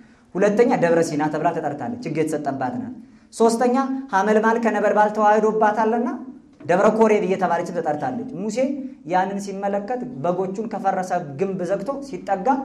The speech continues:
እግዚአብሔር ምን አለው? "ሙሴ ፍታ ቶታና ሳሊቅ መገሪከ እስመ ዘትከይዳ ምድር ቅድስት ይእቲ።" የቆምክባት ምድር የተቀደሰች ናት። እስኪ "የተቆምክባት ምድር" በሉ። የተቀደሰች ናት። ምድር ሁሉ የተረገመች ተብሎ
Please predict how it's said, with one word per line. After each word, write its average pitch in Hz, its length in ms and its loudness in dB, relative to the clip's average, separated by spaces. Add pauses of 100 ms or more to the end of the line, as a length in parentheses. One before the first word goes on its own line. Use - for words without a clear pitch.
(240)
እግዚአብሔር 175 420 2
ምን 156 140 -4
አለው? 123 200 -4
"ሙሴ 147 280 -6
ፍታ 151 200 -8 (100)
ቶታና 127 360 -6 (100)
ሳሊቅ 135 420 -4
መገሪከ 135 420 -4
እስመ 123 240 -6
ዘትከይዳ 123 560 -4
ምድር 147 220 -4
ቅድስት 143 300 -8
ይእቲ።" 151 180 -4 (300)
የቆምክባት 151 540 -6
ምድር 190 160 -6
የተቀደሰች 123 560 -8
ናት። - 180 -14 (300)
እስኪ 156 180 -4
"የተቆምክባት 160 640 0
ምድር" 185 240 0
በሉ። 123 160 -4 (920)
የተቀደሰች 147 640 0
ናት። - 180 -8 (460)
ምድር 190 240 0
ሁሉ 196 140 4
የተረገመች 190 560 2
ተብሎ 226 220 -2